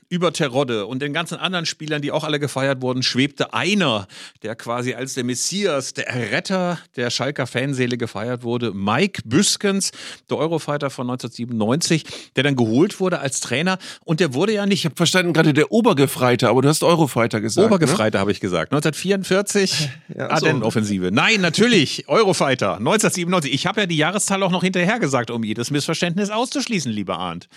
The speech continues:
Speaker 2: Stimmt.
Speaker 1: War das nicht so, dass du mir vor drei Folgen schon mal militaristische Sprache vorgeworfen hast? <laughs> Also der Obergefreite
Speaker 2: Ja, deswegen
Speaker 1: Büskens.
Speaker 2: war ich jetzt auch so erfreut über den
Speaker 1: Der
Speaker 2: Obergefreiten.
Speaker 1: Obergefreite Büskens.
Speaker 2: Ähm.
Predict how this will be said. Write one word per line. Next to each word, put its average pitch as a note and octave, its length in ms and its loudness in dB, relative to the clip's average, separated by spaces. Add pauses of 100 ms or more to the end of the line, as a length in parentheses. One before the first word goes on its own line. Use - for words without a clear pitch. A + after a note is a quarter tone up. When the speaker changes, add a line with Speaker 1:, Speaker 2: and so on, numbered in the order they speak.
(240)
Speaker 2:
Stimmt. D#3+ 280 -4 (120)
Speaker 1:
War B2 120 2
das G3+ 120 2
nicht A3 140 4
so, F#3 100 4
dass F#3 160 2
du F3 60 -6
mir E3+ 100 2
vor E3 160 0
drei C#3 240 2
Folgen F#3+ 300 -2
schon - 100 -4
mal D#3 100 2
militaristische F3 720 0
Sprache D3+ 380 -2
vorgeworfen G#3 520 0
hast? A#3 300 -2 (320)
<laughs> G3+ 120 2 (1000)
Also G3+ 220 2
der F#3 120 2
Obergefreite A3 500 2
Speaker 2:
Ja, G3 60 6
deswegen F#3 180 4
Speaker 1:
Büskens. E3 180 6
Speaker 2:
war D#3+ 100 4
ich E3 60 4
jetzt E3+ 140 0
auch E3+ 80 0
so F3 120 0
erfreut E3 320 2
über F#3 100 2
den F#3 80 4
Speaker 1:
Der F#3 100 6
Speaker 2:
Obergefreiten. A#3 300 6
Speaker 1:
Obergefreite G3+ 440 4
Büskens. D#3 720 4
Speaker 2:
Ähm. - 60 -12